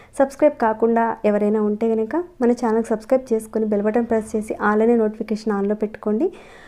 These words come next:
అలానే ఈ వీడియోని ఎండింగ్ వరకు చూడండి, ఎక్కడ ఏ పాయింట్ని మీరు స్కిప్ చేయకుండా చూడండి, అన్ని విషయాలు తెలుస్తాయి. ఎందుకంటే ఇప్పుడు చెప్పుకున్నాం కదండి సమస్యలు, ఆ సమస్యల నుంచి మీరు బయటపడాలంటే తప్పకుండా ఎలా చేయాలనేది one by one చూడండి. సరేనండి, ఇక పరిహారానికి కావలసిన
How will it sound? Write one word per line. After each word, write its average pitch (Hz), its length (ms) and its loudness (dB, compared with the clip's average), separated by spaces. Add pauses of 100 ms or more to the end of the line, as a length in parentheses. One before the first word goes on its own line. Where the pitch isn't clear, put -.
(220)
అలానే 262 400 4
ఈ 233 140 2
వీడియోని 247 340 6
ఎండింగ్ 233 320 6
వరకు 220 260 2
చూడండి, 208 300 0
ఎక్కడ 247 280 2
ఏ 233 260 8
పాయింట్ని 247 340 2
మీరు 220 140 2
స్కిప్ - 380 -6
చేయకుండా 226 240 2
చూడండి, 214 400 -2
అన్ని 214 260 2
విషయాలు 233 300 2
తెలుస్తాయి. 214 480 -2 (340)
ఎందుకంటే 247 320 0
ఇప్పుడు 233 140 -4
చెప్పుకున్నాం 233 480 2
కదండి 226 260 2
సమస్యలు, 220 500 -2 (100)
ఆ 202 60 0
సమస్యల 214 380 2
నుంచి 233 160 2
మీరు 214 160 2
బయటపడాలంటే 214 640 -2
తప్పకుండా 220 680 -2
ఎలా 208 220 0
చేయాలనేది 214 440 -2
one 214 240 0
by 202 140 2
one 247 60 0
చూడండి. 214 480 0 (920)
సరేనండి, 240 400 4 (360)
ఇక 233 100 -8
పరిహారానికి 277 560 2
కావలసిన 226 520 4